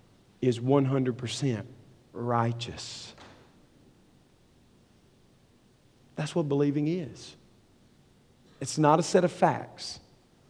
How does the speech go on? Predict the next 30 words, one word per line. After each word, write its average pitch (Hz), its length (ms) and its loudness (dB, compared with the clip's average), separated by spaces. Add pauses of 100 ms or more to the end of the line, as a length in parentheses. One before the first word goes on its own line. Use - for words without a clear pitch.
(440)
necessarily. 127 760 2 (800)
Mental, 147 640 6 (880)
uh, 139 140 0
saying, 139 400 4
"I 135 140 8
know 143 240 6
Jesus, 139 460 2
I 123 140 2
know 135 220 4
God, 127 360 2
I 127 120 2
know 139 220 2
this, 131 280 0
I 120 60 -4
know 131 140 0
that." 123 100 -4 (300)
That's 135 260 2
not 160 200 8
enough. 160 640 2 (680)
It 139 100 6
must 160 260 8
come 165 240 4
to 156 120 4
the 127 240 0
very 156 300 6
heart 170 340 6
of 143 120 4
who 156 80 4
you 165 260 2
are. 127 340 4